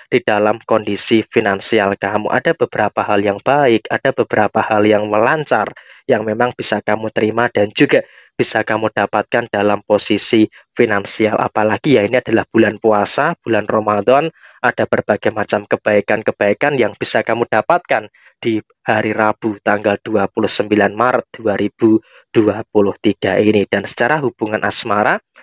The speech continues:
ada emosi yang bisa terjaga. Nah, dengan emosi yang bisa terjaga, saya rasa ini juga akan memberikan hal yang baik di dalam kehidupan teman-teman Virgo. Dan kemudian zodiak yang kedua adalah untuk teman-teman yang memiliki zodiak Capricorn.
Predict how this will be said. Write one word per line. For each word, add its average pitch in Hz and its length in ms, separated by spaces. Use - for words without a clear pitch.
ada 123 240
emosi 123 560
yang 113 80
bisa - 240
terjaga. 113 640
Nah, 127 160
dengan 135 240
emosi 127 480
yang 107 160
bisa 113 240
terjaga, 123 720
saya 113 160
rasa 110 320
ini 135 160
juga 110 320
akan 127 260
memberikan 110 380
hal 110 160
yang 107 240
baik 139 240
di - 160
dalam 107 400
kehidupan 107 720
teman-teman 104 480
Virgo. 101 720
Dan 104 160
kemudian 139 480
zodiak 120 480
yang 107 80
kedua 120 400
adalah 147 400
untuk 165 160
teman-teman 147 400
yang 127 240
memiliki 127 480
zodiak 117 560
Capricorn. 117 640